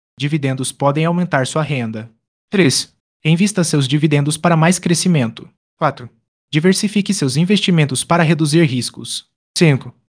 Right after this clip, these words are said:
Pesquise as empresas antes de investir. O que são investimentos em dividendos? Entendendo os dividendos, quando você pensa em investimentos, é comum imaginar ações, imóveis ou até mesmo títulos. Mas você já ouviu falar em dividendos?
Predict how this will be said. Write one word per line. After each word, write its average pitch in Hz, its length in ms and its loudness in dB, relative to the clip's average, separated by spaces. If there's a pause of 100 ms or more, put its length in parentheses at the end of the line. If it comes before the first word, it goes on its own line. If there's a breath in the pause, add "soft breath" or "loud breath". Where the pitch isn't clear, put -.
(160)
Pesquise 175 360 0
as 156 100 2
empresas 175 500 2
antes 170 280 4
de 135 100 2
investir. 123 640 -2 (340)
O 190 100 -2
que 196 100 -2
são 208 180 2
investimentos 170 640 4
em 220 80 4
dividendos? 143 800 0 (340)
Entendendo 160 420 0
os 180 140 0
dividendos, 160 560 0
quando 196 360 0
você 180 260 0
pensa 180 340 0
em 202 80 2
investimentos, 185 880 -2
é 175 100 0
comum 185 260 0
imaginar 190 440 2
ações, 139 640 -4
imóveis 160 540 0
ou 185 80 0
até 190 160 0
mesmo 185 340 2
títulos. 120 760 -8 (320)
Mas 143 160 -2
você 143 260 -4
já 170 240 -4
ouviu 160 260 -4
falar 185 300 -2
em 175 100 -2
dividendos? 143 760 -6